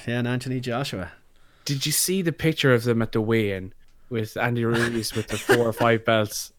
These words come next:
Speaker 2: I, it,
Speaker 1: <laughs> Love that thing.
Speaker 2: the, the cheesy grin on him, like, <laughs> he looked like, it's, it's a scene from Father Ted where Ted asked Dougal, "How did you become a priest, Dougal? Did, what, did you have to collect potato packets or something?"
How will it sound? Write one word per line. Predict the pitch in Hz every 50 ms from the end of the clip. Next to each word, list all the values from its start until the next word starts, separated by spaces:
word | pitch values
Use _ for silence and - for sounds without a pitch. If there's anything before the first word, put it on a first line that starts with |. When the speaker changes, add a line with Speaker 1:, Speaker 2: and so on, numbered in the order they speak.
| - -
Speaker 2:
I, | 104 101 - - -
it, | 147 160 151 160 160 -
Speaker 1:
<laughs> | -
Love | 196 214 220 208 190
that | - 208 208 220 -
thing. | 311 311 294 277 254 - - _ _ - 147 165 156
Speaker 2:
the, | 147 165 170 175
the | 170 - 180 170
cheesy | - - - 190 190 175 165 170
grin | 147 151 160 170 175
on | 165 147 131
him, | 123 117
like, | 117 117 117 113 - - - - - - 151 180 156
<laughs> | 180 - - - - -
he | - 196
looked | 202 262 330 - -
like, | 196 185 175 - 170 - - 220 202 175 135 - - - -
it's, | - 185 190 - - - 202 - -
it's | 180 175 -
a | 196 185
scene | - - - - 233 233 208 -
from | 175 165
Father | 143 160 160 160 151 143
Ted | - - 147 143 127
where | 120 113 107 107 - - - - - _ _ _ _ _
Ted | - - 151 143 135
asked | 135 127 131 131 - -
Dougal, | 139 135 123 117 107 - - - - - - - _ - -
"How | - - 415
did | 403 - -
you | 277 214
become | 180 175 - 185 170
a | 151 131
priest, | - - 147 147 135 - -
Dougal? | 123 110 107 104
Did, | 113 131 - - - _ _
what, | - 202 202 175 170
did | 190 185 -
you | 415
have | - - -
to |
collect | - 294 381 359 - -
potato | - 214 220 226 190 175
packets | 143 147 131 123 - 127 -
or | - 117
something?" | - 117 110 107 - 87 90